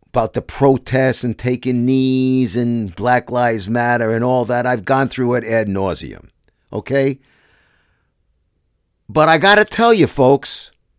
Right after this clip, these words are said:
for all that I criticize those players for doing that and taking the knees and this and that,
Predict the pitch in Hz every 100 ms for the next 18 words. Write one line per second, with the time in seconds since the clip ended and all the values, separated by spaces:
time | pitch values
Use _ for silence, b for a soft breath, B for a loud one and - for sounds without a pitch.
0 | _ _ _ _ _ _ _ _ _ _
1 | - 151 170 196 226 233 226 202 - 202
2 | 202 - 165 160 160 139 139 160 143 -
3 | 165 165 156 - 131 98 156 147 147 151
4 | 147 123 135 143 135 135 139 139 117 131
5 | 131 - 123 123 117